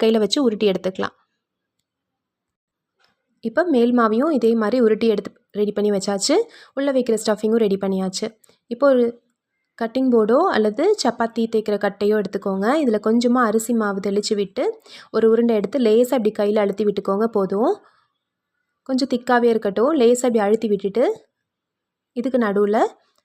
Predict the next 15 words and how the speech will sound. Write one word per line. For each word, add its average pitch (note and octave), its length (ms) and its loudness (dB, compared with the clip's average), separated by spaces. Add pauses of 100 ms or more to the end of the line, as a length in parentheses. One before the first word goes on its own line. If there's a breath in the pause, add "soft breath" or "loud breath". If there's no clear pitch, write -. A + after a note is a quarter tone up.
நம்ம A3+ 160 2
ரெடி A3+ 180 2
பண்ணி B3 180 0
வச்சிருக்க A3 380 -2
இந்த G#3+ 140 0
ரோல் G#3+ 180 4
இருக்கு G#3 180 -2
இல்லைங்களா, G#3 300 0 (100)
அந்த G#3 180 2
ஸ்டஃபிங்கும் A#3 500 0
வச்சுட்டு G3 340 -4
இப்படி A3 220 0
லேசா G3+ 260 0
அழுத்தி G3+ 240 -2
விட்டுருங்க. F#3+ 320 -4